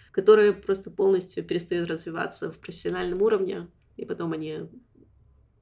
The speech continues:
м, как мне кажется, с некоторой болью иногда смотрят на своих, э, подруг, которые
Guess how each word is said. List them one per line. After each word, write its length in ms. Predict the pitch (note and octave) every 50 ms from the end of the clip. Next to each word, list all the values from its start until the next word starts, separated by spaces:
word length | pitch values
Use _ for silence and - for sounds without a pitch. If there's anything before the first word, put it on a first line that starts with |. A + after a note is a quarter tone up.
| _ _ -
м, 140 | G3+ G3 G3
как 240 | - A3 G#3 G#3+
мне 180 | A3+ A#3 B3 A#3
кажется, 500 | - G#3+ G#3 G3+ G3+ F#3+ F#3+ - - F#3+
с 280 | F3+ E3+ - - - -
некоторой 460 | - F3+ - - - F#3+ F#3+ F#3 - _ _ _ _ _ -
болью 320 | F#3 G3 F#3+ F#3 F3+ F3
иногда 240 | F3+ F3 F3 E3+ E3+
смотрят 320 | E3+ - F3 E3+ E3+ -
на 80 | E3+ E3+
своих, 360 | - - F3 E3+ E3+ E3+ -
э, 300 | - - - - - - E3
подруг, 240 | E3 D#3 - - -
которые 360 | - - E3 D#3+ D#3 D#3 D#3+